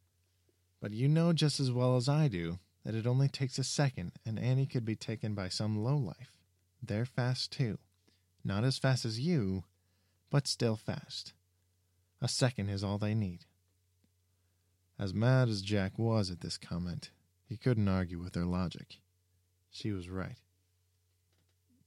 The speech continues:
"Fine. What would you suggest?" Right as she began talking, the train slowed to a halt. The doors began to open, and Annie got up to walk out the door.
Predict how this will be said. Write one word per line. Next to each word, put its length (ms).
"Fine. 500
What 140
would 120
you 140
suggest?" 580
Right 160
as 100
she 120
began 320
talking, 540
the 80
train 300
slowed 340
to 140
a 40
halt. 380
The 120
doors 280
began 360
to 100
open, 320
and 160
Annie 260
got 220
up 140
to 100
walk 280
out 140
the 60
door. 340